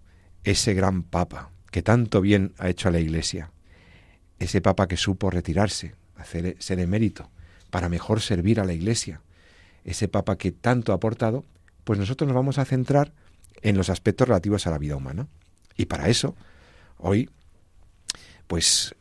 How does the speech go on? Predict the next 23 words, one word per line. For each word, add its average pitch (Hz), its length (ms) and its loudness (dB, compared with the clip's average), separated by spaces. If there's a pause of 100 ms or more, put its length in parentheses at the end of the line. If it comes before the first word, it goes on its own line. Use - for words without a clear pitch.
mm, 73 720 -16
me 80 80 -4
he 85 60 -2
acompañado 92 640 0
de 92 100 2
alguien 95 260 0
que 92 120 -4
ha - 20 -2
estudiado 90 400 -2
este 78 200 -8
pensamiento 80 640 -4 (680)
y 78 80 -6
que - 80 -6
es 82 80 -4
alguien 92 240 0
muy 92 100 0
cualificado 101 560 2
para, 85 380 0 (320)
pues, 95 200 -2
para 90 180 0
ayudarme 127 420 4
a 127 80 6
desentrañar 98 880 2